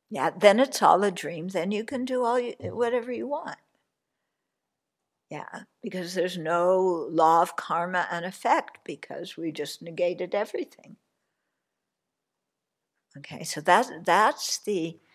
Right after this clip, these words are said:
the extreme of nihilism and why it's so dangerous. Because if we go to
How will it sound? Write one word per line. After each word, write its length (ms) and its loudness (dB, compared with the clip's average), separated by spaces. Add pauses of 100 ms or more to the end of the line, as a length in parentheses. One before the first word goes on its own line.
(280)
the 180 2
extreme 640 -4
of 200 -10
nihilism 960 -2
and 180 -6
why 280 -2
it's 280 -6
so 200 -8
dangerous. 920 -8 (560)
Because 360 -10
if 160 -18
we 100 -6
go 400 6
to 180 -14